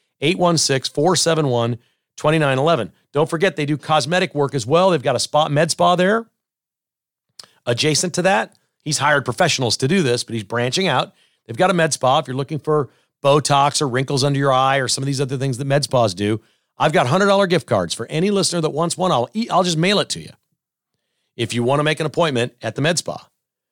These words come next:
at North Kansas City, uh, again, just call the number eight one six, four seven one, twenty-nine eleven,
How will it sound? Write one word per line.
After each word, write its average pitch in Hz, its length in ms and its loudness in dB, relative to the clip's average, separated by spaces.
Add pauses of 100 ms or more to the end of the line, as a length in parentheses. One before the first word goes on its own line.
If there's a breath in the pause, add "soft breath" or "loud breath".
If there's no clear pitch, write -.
(260)
at 110 160 -4
North 113 220 0
Kansas 101 320 -2
City, 180 320 -2 (680)
uh, 110 160 2
again, 117 220 0
just 107 140 -2
call 131 140 0
the 127 60 0
number 120 200 0
eight 131 120 2
one 143 200 2
six, 151 280 0
four 147 240 0
seven 147 300 0
one, 135 200 0
twenty-nine 127 420 -2
eleven, 175 420 -2